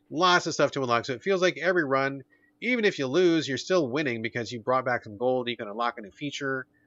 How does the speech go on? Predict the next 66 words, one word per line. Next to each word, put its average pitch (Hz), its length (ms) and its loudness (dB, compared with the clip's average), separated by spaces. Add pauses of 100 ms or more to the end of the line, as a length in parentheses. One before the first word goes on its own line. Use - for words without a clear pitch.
(240)
unlock 120 400 -2
something, 170 500 0
and 123 140 2
it 113 80 -12
feels 202 220 4
like 160 100 0
you 156 100 -4
move 143 220 0
forward 131 300 0
a - 20 -6
little 113 180 -2
bit. 90 280 -10
So - 120 -12
I 123 60 -4
think 131 160 -6
that's 127 220 0
a - 20 -16
really 110 240 -4
good, 98 220 -8 (200)
um, 92 120 -18 (200)
really 160 200 0
good 120 120 -2
vibe 104 220 -2
as 90 80 -14
well. 92 180 -6
I 92 100 -10
think 113 120 -10
that's 98 120 -10
great. 92 260 -12 (1040)
Um, 160 560 6
interesting 208 400 -2
stuff. 185 260 2
It 131 80 -8
feels 220 320 4
good 214 120 2
to 196 60 -2
play. 202 300 4
It's 180 100 0
pretty 190 220 -2
tight. 170 400 0 (100)
I 156 120 -2
feel 226 180 -2
like 202 140 0
overall 160 340 4
it's 135 160 -2
really, 143 160 0
really 131 220 0
well 117 100 0
done. 120 220 0
There's 147 160 4
even 254 160 2
a 143 40 2
narrative 120 480 -2
reason 143 380 -4
for 123 140 -4
why 120 140 2
you 123 120 -2
do 123 160 -4
this. 123 220 -2
I'm - 60 -4
not 151 140 4
gonna 120 140 -2
get 113 120 -4
into 113 240 -4
it, 107 120 -4
but, 113 160 -2